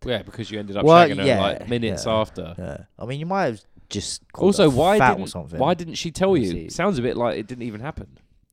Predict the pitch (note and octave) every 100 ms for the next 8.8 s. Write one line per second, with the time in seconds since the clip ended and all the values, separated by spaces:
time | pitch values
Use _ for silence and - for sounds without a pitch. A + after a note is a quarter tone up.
0 | - _ _ - B2 - C3 A2+ A2+ A#2+
1 | A2+ A#2 G#2+ B2 F3+ A#3+ G#3 A#3 A3+ G#3+
2 | G3 B2+ B2 F#3+ A#3 C4 A3 G3+ C#3+ -
3 | C#3 - D3+ C#3 G2 - C3 C3+ A2+ G#2+
4 | G2+ - A#2+ E3+ F3 D3 - F3+ C#3+ A#2
5 | B2+ G2+ F2+ F2 F2+ - G2+ E2 - -
6 | _ _ _ _ _ _ _ _ G#2+ D3
7 | D#3+ - B2 A#2+ - B2 A2+ G2 G2+ -
8 | F#2+ G2 G#2 B2+ - - G#2 F#2